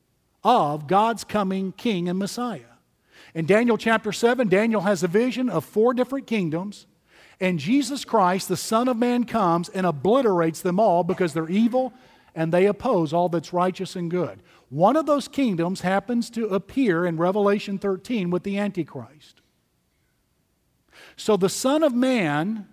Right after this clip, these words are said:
is a term that calls to mind Daniel chapter seven, which is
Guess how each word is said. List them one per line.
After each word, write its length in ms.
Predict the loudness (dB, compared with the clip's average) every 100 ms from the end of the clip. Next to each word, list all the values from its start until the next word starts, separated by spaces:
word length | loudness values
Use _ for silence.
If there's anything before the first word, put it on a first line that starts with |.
| _ _ _ _ -2
is 300 | 0 2 0
a 200 | 0 0
term 800 | -2 -2 0 0 0 -4 -6 -10 _ _ _ 0
that 220 | 0 0
calls 520 | -2 0 2 0 -4
to 100 | -2
mind 720 | 0 2 2 0 -2 -4 -4
Daniel 420 | -2 0 2 0 -2
chapter 420 | -2 -4 -4 -8
seven, 600 | -2 0 0 -4 -16 -20 _ _ _ _
which 280 | 0 0 0
is 540 | 0 2 2 0 -4